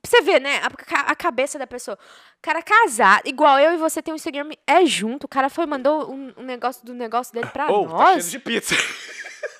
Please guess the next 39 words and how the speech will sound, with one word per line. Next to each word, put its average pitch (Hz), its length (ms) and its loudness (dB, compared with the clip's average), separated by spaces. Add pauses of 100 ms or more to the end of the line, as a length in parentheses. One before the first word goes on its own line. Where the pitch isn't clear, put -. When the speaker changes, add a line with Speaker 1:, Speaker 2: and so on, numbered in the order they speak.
(260)
Speaker 2:
A - 100 -6
Speaker 1:
Tá - 80 -14
Speaker 2:
pizza 240 160 -12
tá 226 80 -6
Speaker 1:
cheiro. 262 220 -8
Speaker 2:
cheirando. 147 220 -8 (1300)
Speaker 1:
Shit. - 340 -20
Speaker 2:
Não, 151 180 -18
mas 147 160 -14
já, 202 140 -16
não, 214 180 -18 (260)
acabou 196 320 -20
de 208 80 -20
dar 190 120 -12
vinte 156 260 -20
minutos. 123 300 -20 (1500)
Aqui, 151 320 -16
mas, 135 160 -18
não, 214 160 -10
falta 220 220 -8
uns 262 100 -20
três. 240 280 -8 (220)
É 202 80 -8
só 269 120 -12
você 440 100 -12
perguntar 453 500 -4
a - 40 -2
ela. 160 380 -4 (280)
Ô, 170 220 2
Alexa, 196 600 2
falta 226 280 -2
quanto 262 240 -4
tempo 220 240 -8
no 208 100 -12
timer 190 380 -6
da 175 180 -4
clock 175 420 -2
Havanch 165 440 -8 (120)
Times? 139 520 -4